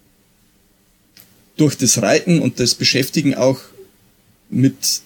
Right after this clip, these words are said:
der Historie des Reitens hat sich wieder eine total neue Welt aufgetan, äh, wieder Quellen und Bücher zu finden und diese auch, ja,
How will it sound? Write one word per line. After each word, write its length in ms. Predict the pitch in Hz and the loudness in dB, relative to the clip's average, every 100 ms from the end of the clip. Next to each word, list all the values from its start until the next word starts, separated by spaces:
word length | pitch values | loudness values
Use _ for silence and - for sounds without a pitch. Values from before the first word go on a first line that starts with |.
| - | -4
der 80 | |
Historie 500 | 110 110 - 156 196 | -2 -2 2 4 4
des 260 | 180 156 - | 4 0 0
Reitens 580 | 123 143 165 151 - - _ - _ | 0 0 0 2 0 -4 _ -20 _
hat 140 | - 117 | -4 0
sich 240 | 139 - | 0 0
wieder 200 | 147 143 | 0 2
eine 240 | - 131 117 | 4 2 2
total 400 | 143 - 120 123 | -6 -2 0 2
neue 360 | 120 131 123 | 4 4 2
Welt 320 | 113 160 - | 2 0 0
aufgetan, 720 | - - - - 123 135 143 - | -2 -2 -4 -8 -2 0 0 0
äh, 460 | - 113 113 107 - - - - - - | -2 -2 0 -2 -6 -12 -14 -16 -18 -14
wieder 500 | 120 143 135 131 104 - _ | -6 0 2 2 0 -10 _
Quellen 540 | - 113 139 151 143 - | -6 0 2 2 -2 -4
und 520 | 117 113 110 - - - _ _ _ _ _ | 0 0 0 -6 -8 -18 _ _ _ _ _
Bücher 260 | 165 165 147 | 0 2 0
zu 140 | - | -4
finden 460 | - 156 165 147 131 | -2 -2 -2 -4 -4
und 220 | 127 - | -4 -4
diese 320 | 135 135 - | -2 -2 -2
auch, 220 | 110 127 - - _ _ _ _ | -2 -2 -4 -18 _ _ _ _
ja, 240 | 104 110 | -4 -4